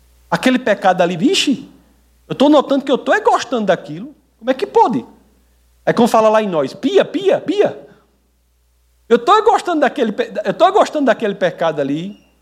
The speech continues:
Não tô odiando, não." Se é assim, o que é que nós temos que fazer, hein? Nós temos que dar raízes ao nosso amor por Cristo.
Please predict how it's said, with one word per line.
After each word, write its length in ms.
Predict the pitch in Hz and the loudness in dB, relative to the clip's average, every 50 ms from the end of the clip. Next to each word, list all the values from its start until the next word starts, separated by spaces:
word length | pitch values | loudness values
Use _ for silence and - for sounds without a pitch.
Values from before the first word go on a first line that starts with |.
| _ _ _ | _ _ _
Não 100 | 247 262 | -14 -8
tô 160 | 220 - 320 | 0 4 2
odiando, 400 | 320 320 311 294 262 254 226 226 | 4 4 4 4 4 4 2 2
não." 380 | 190 170 170 185 202 240 233 - - _ _ _ _ _ _ _ _ _ _ _ _ _ _ _ _ _ _ | 2 2 2 2 2 0 -4 -10 -16 _ _ _ _ _ _ _ _ _ _ _ _ _ _ _ _ _ _
Se 340 | _ _ _ _ 220 208 196 | _ _ _ _ 2 4 4
é 140 | 190 214 247 | 6 6 4
assim, 680 | 240 214 - - - - 170 175 190 196 180 139 - - - - _ _ _ _ _ _ _ _ _ _ _ _ _ _ | 4 2 0 -4 -10 -8 -6 -4 -4 -4 -4 -6 -8 -12 -20 -20 _ _ _ _ _ _ _ _ _ _ _ _ _ _
o 60 | - | -20
que 120 | _ _ 190 | _ _ 0
é 80 | 190 | 0
que 80 | 185 190 | 2 2
nós 180 | 180 180 160 | 2 2 2
temos 220 | - 180 175 - - | 2 -2 -2 -2 -4
que 120 | - 170 | -8 -12
fazer, 520 | - - 165 160 143 123 117 117 107 101 107 | -8 0 2 2 2 2 0 -2 -2 0 -2
hein? 140 | 135 165 170 - _ _ _ _ _ _ _ _ _ _ _ _ _ | -4 -6 -8 -10 _ _ _ _ _ _ _ _ _ _ _ _ _
Nós 160 | - 139 139 | -2 -2 0
temos 260 | - 185 180 170 - - | 2 2 0 0 -2 -6
que 120 | - 175 | -12 -4
dar 180 | 143 160 160 165 | 0 2 2 2
raízes 1000 | 147 - - 156 180 196 190 165 131 131 135 139 151 160 156 143 127 123 110 123 | 0 -2 -4 -2 0 2 2 0 0 -2 -6 -6 -10 -10 -12 -14 -18 -16 -4 -2
ao 120 | 135 135 | -2 0
nosso 340 | 135 131 135 147 147 - 165 | 0 0 0 0 0 0 0
amor 280 | 151 135 131 143 147 | 0 4 4 2 2
por 240 | - - 170 170 - | 2 -2 -4 -4 -4
Cristo. 500 | - - - 120 120 147 - - _ _ | -10 -10 -8 -8 -8 -8 -12 -14 _ _